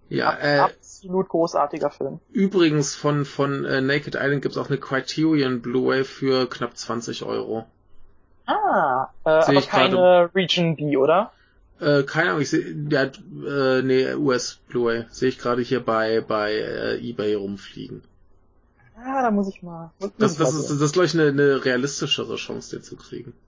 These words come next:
Speaker 2: Natürlich, natürlich. Ich brauch halt nur,
Speaker 1: Ja.
Speaker 2: also klar, ich kann ja am P C gucken, weil ich hab ein Blu-ray-Laufwerk, äh, ganz,
Speaker 1: Oh,
Speaker 2: ganz
Speaker 1: ein
Speaker 2: schön.
Speaker 1: schlauer Mensch.
Speaker 2: Ähm, aber ich bräuchte halt auch mal, weil ich, ich hab ja tatsächlich, oh, Gott, jetzt, jetzt, jetzt fühle ich mich wieder so schlecht fürs,
Speaker 1: Ja.
Speaker 2: äh, Angehen, aber ich hab ja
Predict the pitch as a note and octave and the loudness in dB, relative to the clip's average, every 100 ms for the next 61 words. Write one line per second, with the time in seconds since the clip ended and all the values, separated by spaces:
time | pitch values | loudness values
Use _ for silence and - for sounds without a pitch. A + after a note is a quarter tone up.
0 | - _ - F#3+ G3+ C#3+ D3 - - C#3 | -20 _ -4 0 0 0 -4 -14 -20 -20
1 | D3 D3 D#3+ F3 E3+ F3 F3+ - F3 F3 | -18 -2 2 2 2 0 -2 -4 -6 0
2 | A#3 - A#3+ B3 F#3+ G3+ G3+ - B3+ C#4+ | -2 0 0 2 2 0 -4 0 2 2
3 | A3 - C#4 F3 D3+ D#3+ D3 F#3 B3 C3 | -2 -4 -2 -2 0 -2 -2 0 2 2
4 | B2 - D3+ F#3+ - C3+ B2+ A#2+ G#3 C3 | 0 0 2 2 0 -6 -2 -2 -2 -6
5 | A2 A2 B2+ _ - - D3+ - F3+ E3+ | -10 -16 -20 _ -12 -6 -4 0 2 2
6 | G#3 B2+ C#3+ C#3+ - - - - - E3 | 2 -2 -6 -8 -12 -14 -20 -10 2 4
7 | D#3+ F3 F3+ E3 F3 - F#3 - F3 F3 | 4 2 0 2 0 4 2 4 2 2
8 | - E3 - E3 E3 E3+ - - - _ | 2 2 2 2 2 0 -2 -10 -10 _
9 | _ - - C4 A3 G#3 G#3+ G3 - F3+ | _ -10 -4 -2 0 0 0 -2 0 2
10 | F3 - - - - - - C#3 _ D3 | 2 0 -14 -20 -4 -2 -2 -10 _ -20
11 | - - - C4+ B3+ G#3+ G3 E3 - E3 | -16 -12 0 4 4 4 2 2 0 -2
12 | - - D#3 D#3 D3 D3 D3 F3 D#3+ D#3+ | -2 -6 -4 2 4 4 2 -2 -4 -2
13 | D#3+ D#3 - | 0 0 -2